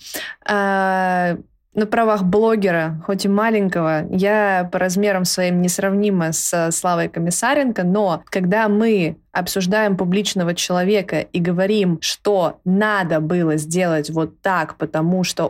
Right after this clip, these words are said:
он должен выйти сухим из воды, мы говорим про риск-менеджмент и так далее,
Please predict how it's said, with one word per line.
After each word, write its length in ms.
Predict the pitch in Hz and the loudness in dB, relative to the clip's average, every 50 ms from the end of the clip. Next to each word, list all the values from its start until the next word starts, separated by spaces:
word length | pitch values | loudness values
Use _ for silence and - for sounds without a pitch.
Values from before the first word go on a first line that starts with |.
| - - | -2 -2
он 260 | 190 185 180 180 156 | 0 0 0 0 2
должен 640 | 180 208 220 220 196 165 165 147 147 147 151 151 | 2 4 4 4 4 2 0 -2 -2 -2 -2 0
выйти 360 | 147 160 165 165 156 - - 139 | 0 0 0 0 -2 -2 -4 -4
сухим 560 | - - - 147 - - - 170 160 147 143 | -4 -4 -4 -6 -6 -2 -2 -2 0 0 -2
из 120 | 139 147 | -2 -2
воды, 400 | 147 160 160 156 160 185 185 180 - | -2 -2 -2 0 0 0 0 0 0
мы 120 | 190 190 | 0 0
говорим 420 | 180 175 175 180 185 190 190 185 180 | 0 0 0 0 0 0 0 -2 0
про 160 | - 175 175 | 0 0 0
риск-менеджмент 880 | 185 185 180 - - 180 180 180 175 170 160 156 151 156 156 160 156 | 0 0 -2 -2 -2 -2 0 0 0 0 -2 -2 -2 -2 -2 -4 -4
и 20 | - | -4
так 220 | - 165 156 165 | -6 -6 -4 -2
далее, 400 | 175 196 254 320 311 247 180 - | 0 0 2 2 2 0 0 -4